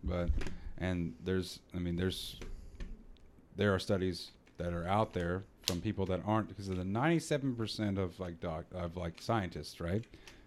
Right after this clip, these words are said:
They say that, yeah, the Earth is warming, like, you know,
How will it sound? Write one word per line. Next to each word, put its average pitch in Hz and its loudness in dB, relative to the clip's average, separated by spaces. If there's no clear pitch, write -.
They 110 6
say 135 6
that, 98 4
yeah, 131 4
the 120 6
Earth 131 6
is 117 2
warming, 107 4
like, 85 0
you 104 0
know, 87 0